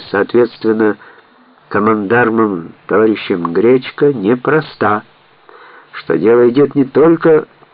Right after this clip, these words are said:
об отвоевании у врага Краснодара, столицы Кубани,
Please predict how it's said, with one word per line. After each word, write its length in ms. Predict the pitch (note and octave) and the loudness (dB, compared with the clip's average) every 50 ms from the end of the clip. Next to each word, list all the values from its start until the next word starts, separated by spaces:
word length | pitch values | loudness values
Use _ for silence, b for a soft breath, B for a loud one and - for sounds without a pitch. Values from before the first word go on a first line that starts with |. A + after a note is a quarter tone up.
| _ - - | _ -8 -2
об 220 | F3 D3 C3+ C3+ - | -2 -2 -2 -2 -4
отвоевании 800 | C3+ C3 C3 - A#2+ A#2+ C3 C3 B2 A2+ A#2 B2+ B2+ A#2+ B2 A#2+ | -6 -6 -4 -2 0 2 4 4 4 2 2 0 0 0 0 0
у 120 | A#2 A#2 A2 | 0 0 0
врага 380 | G#2+ G#2+ A2 G#2 A2 A#2 A2 | 0 0 0 0 0 0 0
Краснодара, 920 | - - A2 G#2+ G#2 - - A2+ G#2+ G2 F#2+ G#2+ G#2+ G#2+ G2+ G#2 F#2+ F2 E2 - - - | 0 0 0 0 0 -2 -2 -4 -2 -2 -2 -2 -2 0 0 -2 -4 -4 -6 -10 -14 -8
столицы 520 | - F#2+ G2+ A2 A2+ G#2 - - G#2+ G2+ | -2 0 0 2 0 0 -2 -2 -4 -4
Кубани, 640 | - - A#2+ A#2+ C3 C3+ A#2 G#2 F2 E2+ - - | -2 -2 -2 0 0 0 -2 -2 -4 -8 -14 -18